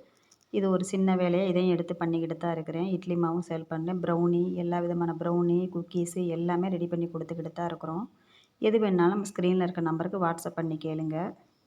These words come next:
சில பேர்லாம் WhatsApp பண்ணி, ஆ, என்ன ரேட்டு ப்ரௌனி எல்லாம் ரேட்டெல்லாம் கேட்குறாங்க. கேட்டுட்டு நம்ம இவ்வளோதான் இந்த ரேட்டுன்னு சொன்னோம்னா, "நான் பார்த்துட்டு சொல்றேன்" அப்படின்ற மாதிரிலாம் இருக்கிறாங்க. எவ்வளோ கம்மியா தான் நான் கொடுக்குறேன். மத்த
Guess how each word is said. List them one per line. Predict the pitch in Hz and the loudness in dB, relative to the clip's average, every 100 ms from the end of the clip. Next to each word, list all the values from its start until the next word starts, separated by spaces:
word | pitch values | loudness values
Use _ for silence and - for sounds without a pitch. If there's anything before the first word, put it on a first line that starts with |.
| _ _ _ | _ _ _
சில | 226 233 | -2 0
பேர்லாம் | 226 220 233 220 202 190 175 | 2 2 4 6 8 6 6
WhatsApp | 190 196 202 196 | 4 4 0 2
பண்ணி, | 190 202 220 | 2 4 4
ஆ, | 196 190 180 | 4 4 2
என்ன | 175 180 208 214 202 | 2 2 2 2 2
ரேட்டு | 190 190 | 0 0
ப்ரௌனி | 185 180 185 190 196 | 2 4 6 4 4
எல்லாம் | 180 185 196 | 2 2 2
ரேட்டெல்லாம் | 180 175 190 190 190 202 | 2 2 0 2 2 2
கேட்குறாங்க. | 190 180 185 180 175 180 190 | 2 0 0 2 2 2 0
கேட்டுட்டு | 196 190 190 180 196 | 0 0 0 -2 -2
நம்ம | 196 190 | 0 2
இவ்வளோதான் | 180 175 180 196 190 190 | 2 2 2 0 -2 0
இந்த | 185 | 0
ரேட்டுன்னு | 180 180 180 185 190 | 2 0 0 -2 2
சொன்னோம்னா, | 175 180 180 196 196 190 - - _ _ | 2 2 2 2 0 -2 -8 -20 _ _
"நான் | 202 190 185 | 0 2 4
பார்த்துட்டு | 185 190 190 190 | 6 4 4 -2
சொல்றேன்" | 185 180 175 175 | 2 2 4 4
அப்படின்ற | 170 175 175 | 4 2 2
மாதிரிலாம் | 175 170 170 180 175 | 2 2 2 2 0
இருக்கிறாங்க. | 170 170 165 165 165 - _ _ _ _ - | -2 -2 -2 -2 -4 -6 _ _ _ _ -2
எவ்வளோ | 190 202 208 | 2 6 4
கம்மியா | 196 190 190 202 | 6 4 4 4
தான் | 208 | 4
நான் | 196 175 | 4 4
கொடுக்குறேன். | 175 175 185 | 2 2 2
மத்த | 175 170 | 2 2